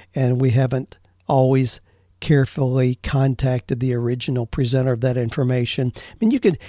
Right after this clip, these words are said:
you can just do a little search and you can come up with kind of a disclaimer that says clearly what you're doing. Now, for one thing,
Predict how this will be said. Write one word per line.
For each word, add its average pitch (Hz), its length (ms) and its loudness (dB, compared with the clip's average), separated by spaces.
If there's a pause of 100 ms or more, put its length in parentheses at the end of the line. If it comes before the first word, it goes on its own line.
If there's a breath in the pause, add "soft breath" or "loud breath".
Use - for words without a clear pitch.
you 196 140 2
can 180 140 4
just 160 260 4
do 165 120 6
a 151 60 6
little 131 240 2
search 131 380 0
and 139 100 0
you 151 60 -2
can 127 160 -4
come 135 200 0
up 123 160 -2
with - 140 -6
kind 139 160 0
of 117 80 0
a 117 80 -2
disclaimer 120 720 -2 (460 loud breath)
that 135 260 0 (460)
says 190 500 2
clearly 131 680 0 (260)
what 143 320 2
you're 127 160 0
doing. 123 560 -2 (960)
Now, 143 140 2
for 151 140 2
one 262 240 2
thing, 123 400 0